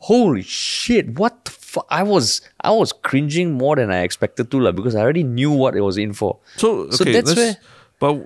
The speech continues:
Speaker 2: then, then just comparing to what we were just talking about, what, like, what we experienced in our university, what if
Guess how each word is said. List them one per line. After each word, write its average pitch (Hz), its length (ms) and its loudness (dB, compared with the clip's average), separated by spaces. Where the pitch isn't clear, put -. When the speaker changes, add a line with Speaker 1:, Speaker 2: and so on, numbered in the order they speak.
Speaker 2:
then, - 380 -4
then 165 260 -2
just - 400 -4
comparing 101 600 -2
to 101 60 -2
what 98 160 -2
we 90 60 -6
were 92 80 -4
just 95 240 -8
talking 98 240 -6
about, 87 260 -2
what, 85 140 -4
like, 90 140 -8
what 95 180 -2
we 87 140 -4
experienced 85 500 -6
in 82 80 -6
our 85 140 -4
university, 85 600 -6
what 185 160 0
if 170 100 0